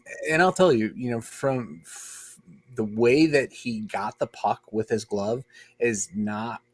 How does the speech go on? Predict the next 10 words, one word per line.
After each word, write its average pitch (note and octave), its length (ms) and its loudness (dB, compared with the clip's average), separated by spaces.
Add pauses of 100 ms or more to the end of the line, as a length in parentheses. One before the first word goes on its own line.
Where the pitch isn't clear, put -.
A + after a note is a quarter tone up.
the A#2 80 0
way A2+ 200 0
you G#2+ 220 -4
want F#2+ 320 -10
to. D#3 400 0
It A#2+ 180 -2
was G#2+ 460 -4
palm B2 460 0
down, A2 600 -4 (520)
and G#2+ 480 -4